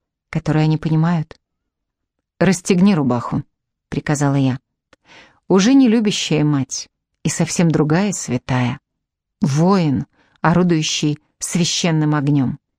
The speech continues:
Солдат, не мешкая, завозился с пуговицами, распахнул рубашку, обнажая грудь. Я устала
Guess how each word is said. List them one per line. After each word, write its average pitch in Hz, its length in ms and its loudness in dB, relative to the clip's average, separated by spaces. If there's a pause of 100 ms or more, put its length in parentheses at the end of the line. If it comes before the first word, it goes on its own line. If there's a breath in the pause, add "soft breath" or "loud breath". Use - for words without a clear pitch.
(480)
Солдат, 175 520 0 (320 soft breath)
не 202 160 4
мешкая, 226 400 2
завозился 170 540 0
с - 100 -6
пуговицами, 151 720 -2 (300)
распахнул 160 520 -2
рубашку, 170 520 -2 (300)
обнажая 151 540 2
грудь. 139 400 -6 (800)
Я 226 200 0
устала 139 540 -4